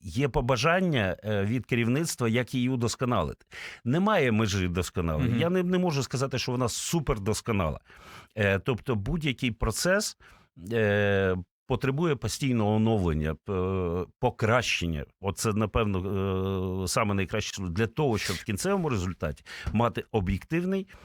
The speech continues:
Speaker 1: е, об'єктивну оцінку і прийняти правильні управлінські рішення.
Speaker 2: Ну і не забуваємо, що є такий момент, як адаптативність.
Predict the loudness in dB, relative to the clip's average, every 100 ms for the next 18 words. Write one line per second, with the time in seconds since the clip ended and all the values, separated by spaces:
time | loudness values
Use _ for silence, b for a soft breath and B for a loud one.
0 | B _ -2 2 4 4 2 2 2 0
1 | 0 0 2 0 0 -2 -2 -2 -4 -2
2 | 0 0 -2 0 0 -2 -2 0 0 0
3 | 0 -2 -2 -2 -2 -6 -6 -6 -4 -4
4 | 0 2 4 2 2 4 4 2 2 0
5 | -2 -2 0 0 2 0 0 0 -2 -2
6 | 0 4 4 2 -4